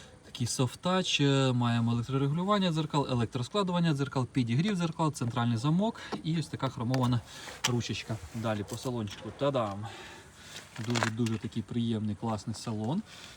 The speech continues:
Е, значить, сидіння тряпка. Тряпка така комбінована з білою стрічкою і з таким,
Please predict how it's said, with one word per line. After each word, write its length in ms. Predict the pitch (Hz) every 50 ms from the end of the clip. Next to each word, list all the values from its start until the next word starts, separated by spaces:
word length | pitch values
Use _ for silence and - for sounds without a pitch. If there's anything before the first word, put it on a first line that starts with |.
| - - - -
Е, 320 | 107 110 110 110 110 110 113 110 - - -
значить, 420 | 131 123 120 - - 120 - - 127 117 107 - - - -
сидіння 560 | - - - 120 117 120 120 117 113 110 107
тряпка. 540 | - - 120 120 147 151 - - 202 208 202 - - -
Тряпка 320 | - 123 113 - - 120
така 200 | - 117 107 113
комбінована 800 | 107 - 113 113 113 120 123 123 120 117 113 117 120 135 156 170 - - - - - - -
з 140 | 123 113 -
білою 360 | 104 127 127 120 113 110 110
стрічкою 560 | 110 - - 147 180 208 - - 190 180 175
і 220 | 151 - 139 147 165
з 60 | 160
таким, 420 | - 127 - - 139 147 147 139